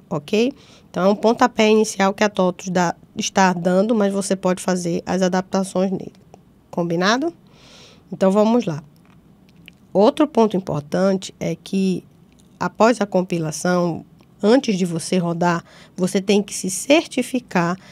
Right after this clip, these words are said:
de que os, as pré-condições, né, o cadastro de produto, as naturezas de rendimento, elas estejam preenchidas, certo? Tanto nos produtos envolvidos, como na natureza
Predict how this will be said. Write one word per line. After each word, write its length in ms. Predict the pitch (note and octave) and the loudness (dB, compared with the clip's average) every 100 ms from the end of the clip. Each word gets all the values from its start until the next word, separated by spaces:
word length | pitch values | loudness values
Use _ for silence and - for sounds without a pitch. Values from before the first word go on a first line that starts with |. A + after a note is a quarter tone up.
| - - | -18 -8
de 120 | F#3+ | -8
que 260 | F#3+ G#3+ | -2 0
os, 240 | A#3+ A#3+ - | 2 0 -4
as 200 | F#3 - | -6 -4
pré-condições, 960 | - G#3 - F#3+ F3+ - F3+ G3 B3 A3 | 0 0 0 -4 -4 -2 2 2 2 0
né, 200 | G3+ G#3+ | 0 -2
o 40 | |
cadastro 480 | G#3+ E3+ F3 F#3 E3+ | -4 -4 -2 -4 -6
de 20 | |
produto, 720 | - F3 F3 A3 A#3 G#3+ F#3 | -8 -6 -2 2 2 2 0
as 100 | E3+ | -2
naturezas 800 | F3+ E3 - E3+ F#3 G3+ F#3+ F3 | -2 -6 -6 -2 2 2 0 -2
de 80 | F3+ | -2
rendimento, 580 | E3+ F3 F#3 G3 G#3 - - - - - | -2 0 0 0 -2 -6 -20 -20 -10 4
elas 380 | G#3+ A#3 B3 | 6 6 2
estejam 640 | C#4 - - F3+ F#3 A3 A#3+ _ _ _ - | -2 -6 -2 0 0 -2 -6 _ _ _ -4
preenchidas, 1200 | F#3 G3 A#3 A#3+ A#3+ - - D3+ D3 - - - | 0 2 4 4 2 -2 -6 -8 -8 -16 -20 -4
certo? 400 | - G#3 - - - - - - | 4 4 2 -16 -20 -20 -12 0
Tanto 380 | G#3+ C#4+ D#4+ B3 | 4 4 4 2
nos 160 | A3 | 2
produtos 580 | - F#3 E3 G#3+ B3 - | 2 0 2 0 0 2
envolvidos, 720 | C4 B3+ A#3 G#3+ G#3+ G#3+ B3+ - - - _ | 4 4 2 2 0 0 -4 -10 -20 -20 _
como 380 | - G#3+ G#3+ A3+ | 2 4 6 4
na 120 | A3 | 4
natureza 920 | A3 G3+ G#3 G3 F3 F3+ F#3+ G#3+ A3 | 4 2 0 0 2 0 0 0 -2